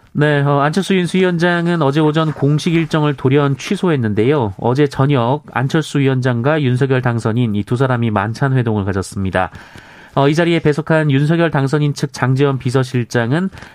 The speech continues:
윤석열 정부의 성공을 위해서 완전히 하나가 되기로 했다라며,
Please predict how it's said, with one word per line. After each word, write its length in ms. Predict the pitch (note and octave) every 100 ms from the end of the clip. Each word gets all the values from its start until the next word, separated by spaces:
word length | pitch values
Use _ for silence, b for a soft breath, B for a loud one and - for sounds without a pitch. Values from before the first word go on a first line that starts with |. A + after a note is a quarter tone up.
| B
윤석열 340 | B2+ C#3+ E3+ E3
정부의 340 | D3+ C#3+ C#3+
성공을 460 | C#3 G#3 F#3+ F3+ C#3
위해서 400 | A2+ G2+ C#3 B2+
완전히 460 | F2+ A2+ B2 C3
하나가 340 | B2+ G3 G3 F3
되기로 320 | C#3+ B2 A#2
했다라며, 680 | B2+ B2 G#2 G2+ G2 F2